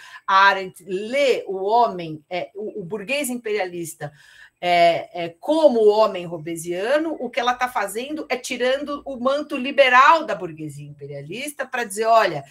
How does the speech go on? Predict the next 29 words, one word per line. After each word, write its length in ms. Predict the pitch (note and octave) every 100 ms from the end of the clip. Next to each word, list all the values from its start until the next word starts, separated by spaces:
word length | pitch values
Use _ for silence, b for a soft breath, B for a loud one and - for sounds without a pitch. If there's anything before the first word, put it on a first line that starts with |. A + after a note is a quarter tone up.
| B
se 160 | - A#3
os 120 | G3+
homens 460 | D#4+ F4 F4+ D#4+
fossem 680 | - - C4+ - - - C#3
como 260 | - A3 G#3
o 100 | F#3+
Hobbes", 500 | F3 F3+ D3+ C3+ -
e 100 | F#3
às 160 | E3+ C#3+
vezes 200 | F3+ B3+
eles 140 | F4
são, 360 | - F#3+ C#3 -
né? 300 | F3 A#3 B3
Mas 160 | F#3+ G3
isso 160 | G3
não 140 | G#3 G#3
é 80 |
inexorável, 680 | G3+ G#3 - B3 A#3+ C3+ C#3+
não 160 | D3 E3+
é 80 | F3
da 100 | F#3
natureza. 500 | G3 B3+ A3+ D3 D3
E 80 | D#3+
aqui 160 | D#3
ela 100 | F#3
tá 120 | F#3
falando 260 | F#3+ G3 G#3
como 200 | G#3+ G#3
Rousseau, 360 | A#3+ - A3+